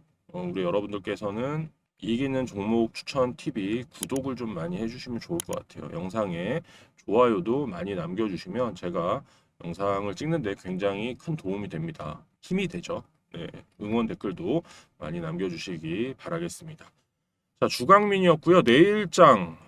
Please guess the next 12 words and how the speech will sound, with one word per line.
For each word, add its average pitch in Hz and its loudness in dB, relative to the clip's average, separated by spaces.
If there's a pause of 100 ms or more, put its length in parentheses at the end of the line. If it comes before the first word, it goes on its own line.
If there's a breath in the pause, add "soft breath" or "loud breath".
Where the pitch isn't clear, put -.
어, 98 2
에프오엠씨가 151 4
지나가면서 127 2
뭐 104 0
파월이 175 4
어떤 143 -2
이야기를 113 0
할지, 127 -2
과연 110 0
금리 113 -2
인하가 113 -2
될지, 98 -4